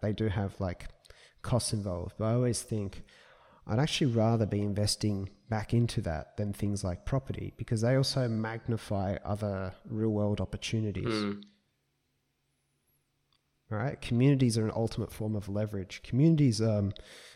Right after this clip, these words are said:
Speaker 1: not in a dirty way. I mean, there's more power to do more and more great things. With a community, we've already used a small community at the Constant Student to help people launch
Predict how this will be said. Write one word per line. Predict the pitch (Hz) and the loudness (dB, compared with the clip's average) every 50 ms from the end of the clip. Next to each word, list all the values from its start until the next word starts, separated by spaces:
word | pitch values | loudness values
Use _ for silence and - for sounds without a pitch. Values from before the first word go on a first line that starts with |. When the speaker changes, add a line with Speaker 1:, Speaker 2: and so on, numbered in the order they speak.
| - - | -2 0
Speaker 1:
not | 135 156 - | 0 2 6
in | 175 160 | 6 6
a | 143 | 6
dirty | 113 110 107 117 135 135 | 6 4 4 4 4 2
way. | 127 131 147 180 208 - - - - _ _ _ _ _ _ - - _ - | 2 0 0 0 -2 -4 -6 -14 -20 _ _ _ _ _ _ -20 -20 _ 4
I | 123 120 | 6 6
mean, | 120 127 127 123 117 120 | 8 8 10 8 8 8
there's | 123 120 117 | 6 6 4
more | 117 120 127 131 | 4 4 2 4
power | 127 - - 131 123 120 117 110 92 | 2 2 2 2 2 2 2 2 0
to | - - 101 | 0 -2 -4
do | 87 - 107 101 | -2 0 2 2
more | 101 101 104 107 107 | 2 2 2 2 2
and | 98 98 | 2 2
more | 98 95 95 | 0 0 -2
great | - - 101 98 95 69 - | -2 -2 -2 0 0 -2 -4
things. | - - 101 92 85 90 92 92 - - - - - - - - - - _ _ _ _ | -2 -2 -2 0 0 -2 -4 -8 -10 -14 -20 -20 -20 -20 -20 -20 -20 -20 _ _ _ _
With | 131 139 147 | -4 0 0
a | 156 | 0
community, | 147 - 131 117 110 110 120 131 131 127 113 104 101 | 0 2 0 2 4 4 4 4 4 4 4 2 2
we've | 95 95 107 104 101 110 | 2 2 2 2 2 0
already | 107 117 127 135 160 160 | 0 0 0 0 2 2
used | 120 104 98 98 98 92 - | 2 2 2 2 0 -2 -2
a | 95 | -2
small | - - - - 120 117 139 - | -2 -2 -2 -2 -2 -2 -2 -2
community | - - 143 110 104 104 95 92 95 - | 0 -2 0 0 0 0 0 -2 -2 -4
at | - | -4
the | 82 | -6
Constant | - - 95 92 - - 90 | -4 -2 -2 -2 -2 -2 -4
Student | - - - - 87 101 127 - - - | -4 -2 -2 -2 -2 -2 -2 -4 -4 -2
to | - 110 104 | 0 0 0
help | - 107 - - | 0 -2 0 0
people | - 113 104 - 98 98 | 0 0 0 0 -2 -2
launch | 98 104 107 107 95 - - - - - - | 0 0 0 0 -2 -2 -4 -6 -6 -6 -10